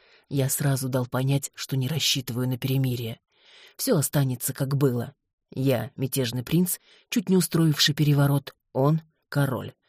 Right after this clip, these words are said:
который по собственной прихоти сохранил мою жизнь. "Что ж, присаживайся, побеседуем". Я занял кресло напротив. Как бы отец ни храбрился,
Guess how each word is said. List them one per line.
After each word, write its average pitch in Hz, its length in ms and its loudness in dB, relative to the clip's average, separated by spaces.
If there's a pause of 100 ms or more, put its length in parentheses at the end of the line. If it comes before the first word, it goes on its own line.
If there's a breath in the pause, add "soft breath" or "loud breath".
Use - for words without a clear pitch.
(240 soft breath)
который 139 280 0
по 135 100 0
собственной 127 520 -4
прихоти 151 520 -2 (180)
сохранил 139 560 0
мою 127 280 0
жизнь. 123 420 -4 (920)
"Что - 360 -4
ж, - 240 -6 (360)
присаживайся, 135 1040 0 (520)
побеседуем". 123 1000 2 (1080)
Я 135 300 0
занял 147 380 2
кресло 131 400 -4
напротив. 131 640 -4 (640 soft breath)
Как 139 320 2
бы 131 120 -2
отец 131 340 -6
ни 131 80 -4
храбрился, 135 720 -2